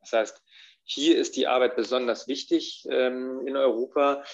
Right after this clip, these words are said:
gibt es schon sehr viele Unterstützer, viele Länder, äh, Belgien, Schweden, Niederlande,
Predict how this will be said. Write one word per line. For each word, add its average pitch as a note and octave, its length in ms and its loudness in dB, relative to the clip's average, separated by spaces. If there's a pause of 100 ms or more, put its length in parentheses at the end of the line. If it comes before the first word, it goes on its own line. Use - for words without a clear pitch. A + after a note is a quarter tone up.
(140)
gibt C#3 220 -2
es B2+ 100 2
schon B2+ 220 0
sehr A2+ 220 2
viele E3+ 360 0
Unterstützer, E3 720 -2
viele E3 300 0
Länder, C#3 580 -4 (460)
äh, A#2 240 -4
Belgien, B2 540 4
Schweden, B2+ 460 0
Niederlande, A#2+ 920 0